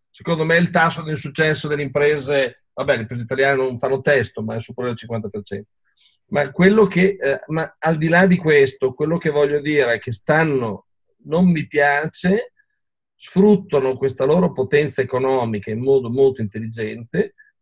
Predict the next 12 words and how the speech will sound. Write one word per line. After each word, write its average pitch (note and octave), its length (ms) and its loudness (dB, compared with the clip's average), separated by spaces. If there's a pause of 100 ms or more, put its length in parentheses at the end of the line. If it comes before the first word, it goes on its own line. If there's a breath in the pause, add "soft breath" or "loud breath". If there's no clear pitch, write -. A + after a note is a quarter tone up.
(160)
per, C#3+ 560 2 (120)
eh, F#2 100 -10 (1040)
portare B2+ 560 0
valori C#3 560 4
che E3+ 140 -4
non C#3+ 160 -2
mi E3 80 -4
interessano, A#2+ 720 -10 (880)
che C3+ 100 -14
preferirei D3+ 580 0
non E3 180 0
avere. F#2+ 400 -12